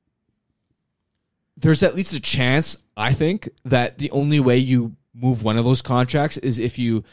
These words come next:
either retain a bit of salary or add in some sort of sweetener. I, I don't th-,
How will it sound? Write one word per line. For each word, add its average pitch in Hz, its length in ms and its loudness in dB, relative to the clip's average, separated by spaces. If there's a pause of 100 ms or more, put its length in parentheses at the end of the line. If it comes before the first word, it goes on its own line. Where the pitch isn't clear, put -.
(420)
either 139 220 2
retain 147 320 0
a 156 60 4
bit 151 120 4
of 139 80 0
salary 113 840 2 (320)
or 117 800 4 (1080)
add 143 160 2
in 165 120 4
some 156 140 -4
sort 151 180 2
of 139 60 4
sweetener. 127 720 0 (480)
I, 131 160 -8
I 151 120 0
don't 185 260 4
th-, - 200 -18